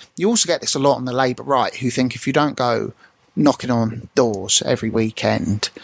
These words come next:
and spend all your weekend doing that, you're not a proper Labour activist. There are also people in the British Labour movement, and probably elsewhere, who are also quite anti-intellectual, and there is a current of that inside of Momentum.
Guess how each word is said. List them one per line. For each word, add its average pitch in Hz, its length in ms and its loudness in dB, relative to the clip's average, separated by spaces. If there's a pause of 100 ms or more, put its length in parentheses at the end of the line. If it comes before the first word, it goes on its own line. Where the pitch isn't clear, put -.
(120)
and 117 120 0
spend 117 280 2
all 117 200 0
your 110 140 2
weekend 110 480 0
doing 107 240 4
that, 85 180 -6
you're 127 120 0
not 117 180 2
a - 40 -8
proper - 280 -2
Labour 104 300 0
activist. - 760 -2 (720)
There 175 120 4
are 202 60 6
also 190 260 2
people 127 640 0
in 123 160 2
the 120 60 0
British - 260 0
Labour 120 200 0
movement, 110 520 -2 (240)
and 139 120 0
probably 143 280 2
elsewhere, 110 580 -2 (420)
who 147 120 0
are 135 60 2
also 127 260 0
quite 117 260 2
anti-intellectual, 117 1300 -2
and 131 120 -2
there 135 140 2
is 135 100 0
a - 40 -4
current 127 360 -2
of 87 200 -10
that 95 200 -2 (480)
inside 120 500 0
of 101 140 -8
Momentum. 87 680 -4